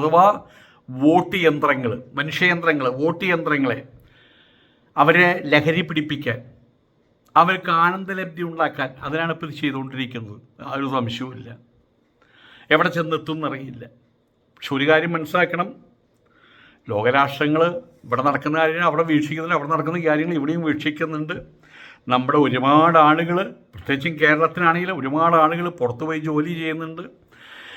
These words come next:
അവരുടെ, ഏഹ്, നേരെ, നേരെ പല ചോദ്യശരങ്ങളും ഉയരും, മിണ്ടാൻ പറ്റില്ല. പ്രത്യേകിച്ച് നമ്മുടെ ഇന്ത്യയിൽ കോടാനുകോടി രൂപ ഇങ്ങോട്ട് വരുന്നത്, വിദേശ പണം വരുന്നത് അറേബ്യൻ സമൂഹങ്ങളിൽ നിന്നാണ്,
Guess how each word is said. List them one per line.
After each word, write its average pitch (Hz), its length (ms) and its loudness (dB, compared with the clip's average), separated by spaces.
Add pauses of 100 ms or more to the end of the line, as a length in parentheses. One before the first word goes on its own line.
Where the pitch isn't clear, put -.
(540)
അവരുടെ, 123 380 4 (440)
ഏഹ്, 202 160 -6 (100)
നേരെ, 180 280 4 (180)
നേരെ 180 280 4
പല 185 100 4 (180)
ചോദ്യശരങ്ങളും 170 840 0
ഉയരും, 180 300 -2 (400)
മിണ്ടാൻ 104 460 -2 (100)
പറ്റില്ല. 156 360 -10 (1300)
പ്രത്യേകിച്ച് 160 460 2
നമ്മുടെ 170 260 2 (320)
ഇന്ത്യയിൽ 165 400 2 (200)
കോടാനുകോടി 165 680 2
രൂപ 170 180 2
ഇങ്ങോട്ട് 160 320 0
വരുന്നത്, 156 360 2 (460)
വിദേശ 151 240 2 (120)
പണം 165 220 -2
വരുന്നത് 160 360 0 (680)
അറേബ്യൻ 139 440 0
സമൂഹങ്ങളിൽ 139 600 0
നിന്നാണ്, 107 320 -8